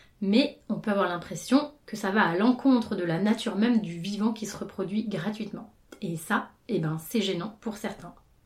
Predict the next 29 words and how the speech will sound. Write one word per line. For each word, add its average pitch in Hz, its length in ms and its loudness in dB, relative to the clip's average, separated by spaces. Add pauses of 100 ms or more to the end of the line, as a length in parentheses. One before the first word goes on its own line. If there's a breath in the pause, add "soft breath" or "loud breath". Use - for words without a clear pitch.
(220)
Et 190 360 4
ces 247 160 -2
personnes 233 440 0
pour 226 180 -8
qui 247 160 0
c'est 180 300 -2
gênant 196 320 2
tout - 140 -4
ce 185 160 -8
système 214 480 2
de 175 140 -4
droits 175 220 -2
de 202 40 -6
propriété 220 500 -2
intellectuelle, 190 840 -2 (480)
ils 208 140 2
considèrent 226 500 2
aussi 214 260 -2
que 233 100 0
les 185 200 2
réglementations 214 880 2
semences 214 600 0
en 202 120 0
Europe 208 460 2 (560 soft breath)
et 214 80 4
les 196 220 0
types - 400 -6 (520)
génétiques 220 680 2
développés, 208 640 2